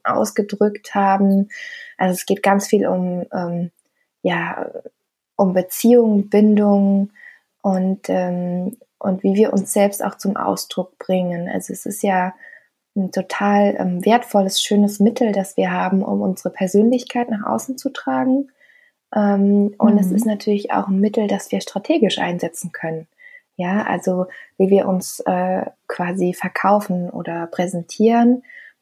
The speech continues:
Speaker 1: Mm, um da noch mal kurz den Bogen zu schlagen zu dem, was du gesagt hattest,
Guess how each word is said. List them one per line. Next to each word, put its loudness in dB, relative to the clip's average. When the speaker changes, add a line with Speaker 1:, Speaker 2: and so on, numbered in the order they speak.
Speaker 1:
Mm, -2
um -4
da 0
noch 2
mal -2
kurz -10
den -4
Bogen 4
zu -16
schlagen -6
zu -12
dem, -6
was -10
du -10
gesagt -6
hattest, -4